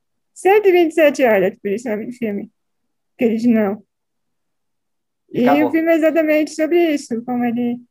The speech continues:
Speaker 1: ficou preso por cento e vinte e sete horas, como ele teve que cortar o próprio braço pra sair vivo, e só isso.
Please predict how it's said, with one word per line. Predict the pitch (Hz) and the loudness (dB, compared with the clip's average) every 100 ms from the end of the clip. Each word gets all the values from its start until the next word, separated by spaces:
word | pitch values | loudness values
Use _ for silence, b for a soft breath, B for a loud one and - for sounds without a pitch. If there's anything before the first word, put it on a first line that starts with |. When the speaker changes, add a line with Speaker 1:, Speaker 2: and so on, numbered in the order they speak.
| _ _ _ | _ _ _
Speaker 1:
ficou | - 247 247 | -6 -2 -2
preso | 233 226 226 | 2 0 0
por | - 240 | -4 -6
cento | - 285 | -4 -4
e | 349 | -2
vinte | 311 302 | -2 -4
e | |
sete | - 262 254 254 | -4 -6 -4 -4
horas, | 240 254 277 - _ _ _ _ _ | -4 -4 -8 -12 _ _ _ _ _
como | 269 254 | -2 -2
ele | 254 | 0
teve | 254 247 | 0 0
que | |
cortar | 240 240 240 214 | 0 0 0 -2
o | |
próprio | 240 277 349 | 0 -2 -2
braço | 311 262 269 247 | -2 -2 -4 -6
pra | 247 | -6
sair | 247 233 | -4 -6
vivo, | 220 220 240 302 320 _ _ _ _ _ _ _ _ _ _ _ _ | -6 -8 -6 -8 -10 _ _ _ _ _ _ _ _ _ _ _ _
e | 226 240 247 240 247 - _ _ | -2 0 2 2 0 -4 _ _
só | _ 247 | _ -6
isso. | 208 - | -6 -8